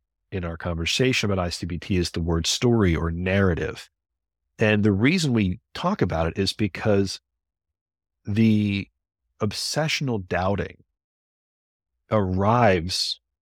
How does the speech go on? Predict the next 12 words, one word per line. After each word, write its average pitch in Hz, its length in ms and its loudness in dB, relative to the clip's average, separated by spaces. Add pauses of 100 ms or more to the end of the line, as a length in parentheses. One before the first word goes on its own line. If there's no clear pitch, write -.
(280)
as 98 480 2
a 98 140 -2
reasoning 92 600 -2
narrative, 80 580 -6
right? 101 180 0
It 110 140 4
is, 107 260 4 (360)
it 117 120 4
is 110 160 4
not 117 260 2
like 107 200 2
a, 87 200 -2